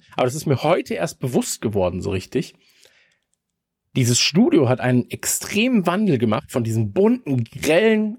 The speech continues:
Crash Bandicoot Games zu Jack and Dexter, was halt mit Teilen düsterer wurde, zu Uncharted, zu Last of Us. Ähm, das ist quasi mit mir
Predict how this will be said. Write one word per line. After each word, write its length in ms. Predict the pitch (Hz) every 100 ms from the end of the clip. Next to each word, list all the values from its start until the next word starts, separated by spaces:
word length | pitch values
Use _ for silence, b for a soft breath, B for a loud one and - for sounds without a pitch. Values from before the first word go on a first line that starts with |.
| -
Crash 300 | 175 151 -
Bandicoot 520 | 151 131 - 120 -
Games 480 | 113 98 147 - - b b -
zu 140 | 147
Jack 260 | 131 156 151
and 100 | 131
Dexter, 320 | - - 127
was 160 | 123
halt 160 | 147 117
mit 300 | 120 - _
Teilen 440 | 156 156 143 123
düsterer 560 | - 202 - 139 104 101
wurde, 360 | 107 104 135 196
zu 260 | - 170
Uncharted, 800 | 123 123 - 160 277 - 160 - b b b _
zu 480 | - - 196 240 370 -
Last 400 | - 147 190 226
of 120 | - 180
Us. 380 | 98 - - - B B B
Ähm, 300 | 139 135 135 - _ _ _
das 160 | - 127
ist 120 | 165
quasi 300 | - 147 127
mit 340 | 123 - - -
mir 320 | 202 214